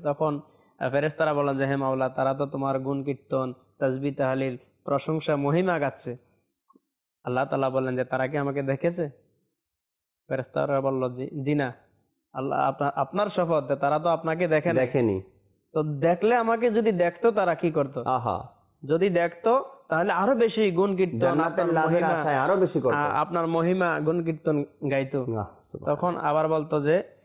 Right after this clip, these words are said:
Speaker 1: "এ, তারা কি প্রার্থনা করছে, কি চাইতেছে আমার কাছে?" আবার বলেন আল্লাহ তাআলা। তখন ফেরেশতারা বলেন যে,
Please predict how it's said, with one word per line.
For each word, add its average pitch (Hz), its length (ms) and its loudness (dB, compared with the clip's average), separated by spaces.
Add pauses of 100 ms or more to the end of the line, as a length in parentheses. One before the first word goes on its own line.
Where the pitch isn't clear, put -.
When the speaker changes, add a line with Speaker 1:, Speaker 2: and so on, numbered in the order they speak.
(180)
Speaker 1:
"এ, 139 280 0 (100)
তারা 160 180 0
কি 269 220 2
প্রার্থনা 196 460 0
করছে, 143 320 -4 (680)
কি 226 160 -2
চাইতেছে 190 420 2
আমার 147 220 0
কাছে?" 120 240 -4 (380)
আবার 151 240 0
বলেন 151 280 0
আল্লাহ 135 240 0
তাআলা। 127 260 -2
তখন 139 320 -2
ফেরেশতারা 139 460 0
বলেন 135 280 0
যে, 170 160 2